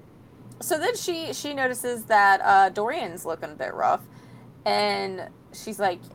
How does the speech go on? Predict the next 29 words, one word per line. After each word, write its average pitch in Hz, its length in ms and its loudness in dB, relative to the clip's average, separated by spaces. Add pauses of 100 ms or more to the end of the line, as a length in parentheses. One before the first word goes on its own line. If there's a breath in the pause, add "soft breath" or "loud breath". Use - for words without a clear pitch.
(280)
"I 196 140 0
know 202 120 -4
you 208 180 -6
saw 190 280 0
the 190 80 -8
body 170 300 0
too, 277 300 -8
like, 214 220 -2
are 196 40 -2
you 185 180 -4
okay?" 185 320 -4
And 202 100 -8
he's 214 140 -10
like, 196 160 -6
"I 440 140 6
just 403 160 -4
haven't 185 220 0
slept 160 300 -6
well." 165 260 2
And 170 200 -8
she's - 240 -10
like, 165 200 -4
"Me 185 180 -10
neither." 277 440 -2 (2250 soft breath)
Or, 208 180 10
sorry, 214 320 8
he 285 300 0
asks, 131 460 0
sorry, 143 440 2